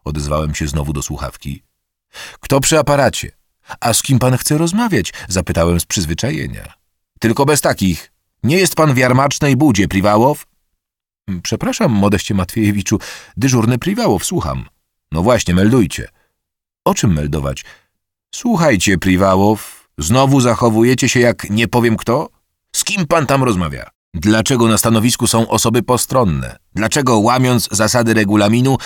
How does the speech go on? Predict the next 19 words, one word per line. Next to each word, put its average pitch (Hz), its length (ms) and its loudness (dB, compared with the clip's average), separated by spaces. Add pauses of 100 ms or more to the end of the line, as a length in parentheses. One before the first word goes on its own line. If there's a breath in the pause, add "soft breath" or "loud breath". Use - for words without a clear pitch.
(160 loud breath)
w - 120 -12
instytucie 139 600 0
po 120 140 -2
zakończeniu 117 500 2
dnia 113 240 0
pracy 127 360 0 (180 loud breath)
przebywają 120 480 0
pracownicy?" 147 580 -2 (1080)
"To 156 180 -2
Merlin", 147 600 2
odparłem. 92 640 0 (400)
"Wyrzućcie 117 580 0
go 180 100 2
na 180 120 2
zbity 170 280 0
pysk". 135 420 -2 (500 soft breath)
"Z - 60 -4
przyjemnością", 302 720 -2
odparłem. 71 640 -6